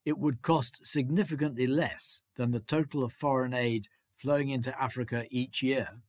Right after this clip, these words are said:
which was over fifty-eight billion dollars in twenty twenty-one.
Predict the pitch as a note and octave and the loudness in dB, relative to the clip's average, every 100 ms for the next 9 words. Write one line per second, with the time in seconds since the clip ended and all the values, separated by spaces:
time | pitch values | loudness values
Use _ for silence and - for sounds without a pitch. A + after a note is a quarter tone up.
0 | _ _ _ _ C#3 C3+ D3 C#3+ D3+ D3+ | _ _ _ _ -4 -2 0 2 2 2
1 | C3+ C#3 - G#3+ G3+ - D3+ D3 B2 A2+ | 0 -4 -4 -2 -2 2 2 2 -4 -2
2 | C#3+ C#3+ C3+ B2+ B2 D#3 A2 - - - | 0 2 2 0 0 0 -2 -6 -12 -12
3 | - B2 G#2+ C3+ C3+ A#2+ A#2 G#2 A2+ C3+ | -6 -6 -2 -4 -4 -6 -6 -4 -4 -4
4 | C3 | -6